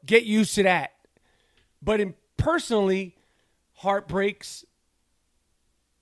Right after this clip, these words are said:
I mean, I, I think probably one of the, one of the, the, one of the heartbreaks, like, tangible ones that, my kids are a little older now, so it's, it's not so much, but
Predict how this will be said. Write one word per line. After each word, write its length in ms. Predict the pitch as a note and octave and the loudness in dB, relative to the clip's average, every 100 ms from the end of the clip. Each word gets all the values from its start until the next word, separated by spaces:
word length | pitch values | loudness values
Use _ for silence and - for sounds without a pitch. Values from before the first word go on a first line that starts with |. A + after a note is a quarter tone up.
| _ _ _ - | _ _ _ -4
I 40 | |
mean, 120 | A#3+ | -2
I, 140 | A3+ A#3+ | 0 0
I 120 | B3+ | -2
think 200 | C4+ D4+ | -2 -4
probably 280 | A3+ C4+ A#3 | 2 4 4
one 100 | A3 | 2
of 60 | A3 | 2
the, 100 | G3 | 0
one 200 | F3 G3 | -2 0
of 120 | F#3 | 0
the, 160 | E3+ - | -4 -10
the, 120 | E3 F3 | -8 -4
one 160 | F#3 | 0
of 80 | F#3 | 0
the 100 | E3+ D#3 - _ _ _ - | -2 -6 -18 _ _ _ -20
heartbreaks, 760 | - G3 A3 - F#3+ F#3+ - - | -4 0 0 0 0 0 -2 -6
like, 160 | E3 | -6
tangible 600 | - G3+ G3+ F3 D#3+ D3+ | -6 -2 0 -2 -2 -2
ones 440 | D3 D3 D3 C#3+ - _ _ _ _ _ | 0 -2 -2 -6 -12 _ _ _ _ _
that, 400 | B2+ D#3+ D3+ - | 0 0 0 -4
my 160 | F#3 G#3 | -2 -2
kids 260 | - C4 G3+ | 0 0 2
are 140 | F3+ - | 2 2
a 60 | |
little 200 | E3+ F#3 | 2 2
older 300 | F3 E3+ E3+ D#3+ | 2 0 0 0
now, 220 | D3+ C#3 | -2 -6
so 220 | - C#3+ | -8 -8
it's, 160 | C3+ - | -10 -14
it's 260 | C#3+ - | -16 -10
not 240 | D3 C#3+ C3 | -8 -8 -8
so 100 | C#3 | -8
much, 200 | D3 D#3+ - | -8 -8 -8
but 240 | C3 | -10